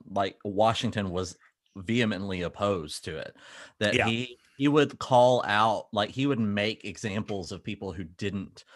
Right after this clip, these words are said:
Speaker 1: who chose not to duel in front of the entire army. Um,
Speaker 2: Mm.
Speaker 1: so it was, like, a big incentive not to, um, partake in the duels.
Speaker 2: And still and yet, <laughs> they did it anyway.
Speaker 1: Yep.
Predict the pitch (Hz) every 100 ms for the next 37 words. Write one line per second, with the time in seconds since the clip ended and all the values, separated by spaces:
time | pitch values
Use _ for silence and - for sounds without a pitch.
0 | - 123 131 113 101 95 104 - 78 85
1 | 95 76 76 - - - _ 107 95 104
2 | 98 87 87 87 90 85 76 85 78 69
3 | - _ _ - 82 82 82 - 104 95
4 | 98 95 85 90 73 90 82 80 95 85
5 | 80 76 - _ _ - 87 85 - -
6 | 80 78 76 95 - 80 76 78 90 _
7 | 90 - 80 80 76 73 76 - - -
8 | _ _ _ _ _ 151 165 156 - 127
9 | 131 131 110 101 104 - 113 - - 151
10 | 127 - - 120 110 104 107 92 87 85
11 | 87 - - _ - - - - 85 87